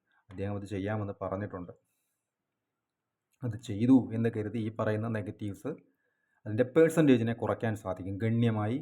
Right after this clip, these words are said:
കുറയ്ക്കാൻ സാധിക്കും. നൂറ് ശതമാനം ഇത് എല്ലാം പോസിറ്റീവ് ആകുമെന്നല്ല അതിനർത്ഥം. നമ്മൾക്ക് ബുദ്ധിമുട്ട് കുറയ്ക്കുന്ന രീതിയിൽ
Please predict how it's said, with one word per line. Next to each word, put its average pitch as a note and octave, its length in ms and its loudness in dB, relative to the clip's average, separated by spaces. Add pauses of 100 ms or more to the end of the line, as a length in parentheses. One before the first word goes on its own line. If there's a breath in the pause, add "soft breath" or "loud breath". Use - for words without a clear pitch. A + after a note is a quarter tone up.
(180)
കുറയ്ക്കാൻ G#2 400 -2
സാധിക്കും. - 420 -8 (280)
നൂറ് A2+ 220 -2
ശതമാനം G#2+ 540 0
ഇത് G#2 120 -4 (120)
എല്ലാം G#2+ 240 0
പോസിറ്റീവ് G#2+ 480 -4
ആകുമെന്നല്ല G2 480 -4
അതിനർത്ഥം. F#2+ 480 -4 (340 soft breath)
നമ്മൾക്ക് A#2 280 -2
ബുദ്ധിമുട്ട് A#2+ 600 2 (560)
കുറയ്ക്കുന്ന A2 360 0
രീതിയിൽ G2 380 -4